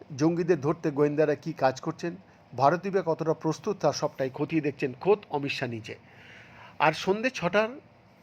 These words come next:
এই বৈঠকে যে অত্যন্ত কঠোর সিদ্ধান্ত নেওয়া হয়েছে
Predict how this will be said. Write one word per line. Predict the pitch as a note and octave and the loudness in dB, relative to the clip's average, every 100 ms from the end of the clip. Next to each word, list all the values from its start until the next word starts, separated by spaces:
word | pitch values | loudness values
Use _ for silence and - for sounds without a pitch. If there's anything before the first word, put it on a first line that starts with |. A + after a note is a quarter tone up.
| _ - | _ -2
এই | D#3 D3 - C#3 | 0 -2 -6 2
বৈঠকে | D3 F#3 F3+ G3+ E3+ C#3 C#3+ | 4 4 0 -6 -2 -2 -2
যে | D3 | -2
অত্যন্ত | D3+ - F3+ F3 E3+ | -4 -2 -2 -2 -4
কঠোর | C3 E3 D#3 B2+ - - - - - | -6 -2 -4 -4 -20 -20 -20 -20 -12
সিদ্ধান্ত | - D#3+ D3+ G3 F#3+ | -2 0 2 2 2
নেওয়া | E3 D#3 E3+ | 2 4 2
হয়েছে | E3+ D3 C3 | 0 -4 -10